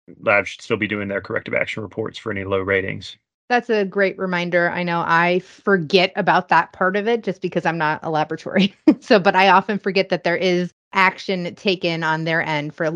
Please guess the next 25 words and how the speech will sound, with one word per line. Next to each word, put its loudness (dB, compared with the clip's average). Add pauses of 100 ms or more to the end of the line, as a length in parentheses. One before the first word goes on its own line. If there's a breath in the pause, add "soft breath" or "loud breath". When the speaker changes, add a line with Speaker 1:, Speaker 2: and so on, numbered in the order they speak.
(100)
Speaker 2:
all 8
low 0
ratings, -2
whether 0
an -2
accreditation -2
decision -4
has -2
been -2 (420)
made 2
or 0
not 4
based 0
on -2
those -8
low -6
ratings. -10 (140)
I 8
will 10
also 8
say 4
just 0
for 2
you, 2
for -4